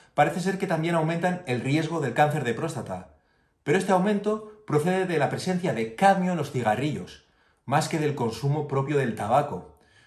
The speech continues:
No obstante, está ampliamente estudiado que el tabaco aumenta el riesgo de muchos tipos de cáncer. Así que ya sabéis, no al cigarrillo.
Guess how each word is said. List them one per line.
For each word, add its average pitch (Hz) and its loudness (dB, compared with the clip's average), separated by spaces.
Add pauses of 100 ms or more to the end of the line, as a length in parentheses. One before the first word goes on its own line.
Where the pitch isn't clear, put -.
(140)
No 139 -2
obstante, 156 0
está 123 -2
ampliamente 143 2
estudiado 170 0 (280)
que 151 0
el 135 2
tabaco 104 0
aumenta 151 2
el 143 2
riesgo 143 -2
de 107 -6
muchos 165 2
tipos 139 0
de 123 -2
cáncer. 98 -4 (300)
Así 104 -6
que 143 -2
ya 135 0
sabéis, 135 -2 (300)
no 117 -2
al 139 2
cigarrillo. 135 0